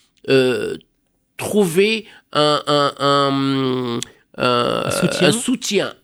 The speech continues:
Speaker 1: énorme. C'est les messages que j'ai reçus sur mes, ma page, euh, les, les, les messages de sympathie, des bouquets de fleurs que je reçois,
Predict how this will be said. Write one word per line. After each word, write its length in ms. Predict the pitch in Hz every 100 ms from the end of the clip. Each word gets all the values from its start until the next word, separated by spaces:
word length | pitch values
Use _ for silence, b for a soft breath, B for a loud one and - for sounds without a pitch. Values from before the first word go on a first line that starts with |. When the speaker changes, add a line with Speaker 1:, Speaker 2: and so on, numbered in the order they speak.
| -
Speaker 1:
énorme. 640 | 185 185 208 254 254 113 B B _
C'est 200 | - 165
les 120 | 180
messages 420 | 208 - 226 202
que 80 | 175
j'ai 140 | 143
reçus 280 | 151 147 202
sur 220 | 190 151
mes, 240 | 139 147 135
ma 160 | 135
page, 460 | 135 190 214 180 139 B B -
euh, 680 | 131 131 131 135 131 131 98
les, 240 | 139 147
les, 140 | 143 151
les 120 | 151
messages 360 | 151 - 208 156
de 80 |
sympathie, 800 | 160 226 208 208 196 180 202 233 233 B _
des 180 | 127 147
bouquets 260 | 156 180 190
de 120 | 175
fleurs 340 | - 202 -
que 100 | 180
je 120 | 156
reçois, 600 | 170 175 - 185 202 208